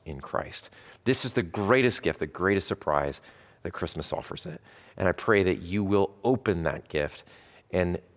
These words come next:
rejoice in it over the next, uh, season of Christmas. So let's pray together. Lord, we are so grateful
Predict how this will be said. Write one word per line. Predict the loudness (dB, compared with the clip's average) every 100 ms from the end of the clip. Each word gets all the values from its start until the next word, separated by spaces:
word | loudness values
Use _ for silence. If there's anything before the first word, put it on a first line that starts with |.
| _ -8
rejoice | -8 -4 -2 2 0 0
in | -8 -8
it | -8 -12 -16 _ _ -20 -20 -4
over | -2 0
the | -2
next, | -2 -4 -8 -10 -6
uh, | -2 -2 -2
season | -8 -6 -8
of | -8
Christmas. | -12 -14 -16 -18 -20 _ _ _
So | 0
let's | 0 2
pray | 0
together. | 0 -6 -10 _ _ _ _ _ _ _ _ _ _ -20 -20 -20 -6
Lord, | 2 4
we | 6
are | 4
so | 4 0 2 4
grateful | 4 2 2 2 2